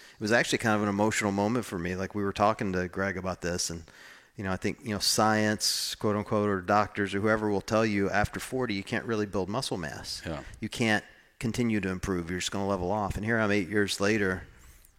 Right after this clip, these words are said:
Speaker 1: infinitely fitter, you know, infinitely more muscular, you know, capable to do things I'd never thought I'd be able to do. And
Speaker 2: It's amazing how many people of authority s-,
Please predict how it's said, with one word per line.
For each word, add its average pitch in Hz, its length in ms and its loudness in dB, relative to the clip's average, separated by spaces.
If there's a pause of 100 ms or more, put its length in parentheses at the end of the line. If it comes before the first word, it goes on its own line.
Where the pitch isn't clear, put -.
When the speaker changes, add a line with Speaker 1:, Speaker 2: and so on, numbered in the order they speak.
(120)
Speaker 1:
infinitely 117 460 2
fitter, 90 540 -4 (400)
you 101 120 -4
know, 95 80 0
infinitely 104 440 -2
more 101 180 0
muscular, 95 680 0 (180)
you 92 80 -6
know, 90 260 -4 (600)
capable 107 520 0
to 98 80 0
do 104 120 0
things 104 200 -2
I'd 113 140 0
never 139 220 0
thought - 220 -6
I'd 80 140 -10
be - 80 -12
able - 180 -12
to 85 140 -14
do. 87 200 -12 (200)
And 87 260 -10 (220)
Speaker 2:
It's - 120 -10
amazing 104 320 4
how 95 100 4
many 90 120 0
people 98 320 0
of 82 100 -2
authority 80 840 -2 (840)
s-, - 280 -6